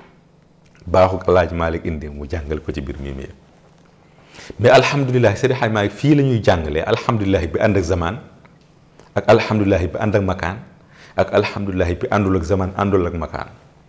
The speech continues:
Moom la loolu Seydi Hadj Malick rek, yal na Yàlla yokk leer, moo koy jàngale. Parce que di nga song alhamdulilahi rabbil alamin,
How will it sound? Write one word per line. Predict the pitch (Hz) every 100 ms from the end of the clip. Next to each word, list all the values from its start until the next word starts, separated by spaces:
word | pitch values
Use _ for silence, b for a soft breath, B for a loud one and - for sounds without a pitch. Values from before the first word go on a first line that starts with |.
| _ _ -
Moom | 80
la | 95
loolu | 104 101
Seydi | 98
Hadj | 90 101 98
Malick | 98 98 -
rek, | 127 104
yal | 92
na | 90
Yàlla | 90 90
yokk | 90 90
leer, | 87 82
moo | 87 87
koy | - 78
jàngale. | 80 76 69 - - - B B B B B B B B
Parce | -
que | -
di | 120
nga | 156
song | 165 147
alhamdulilahi | 143 135 127 117 113 101
rabbil | 104 92 95
alamin, | 82 85 104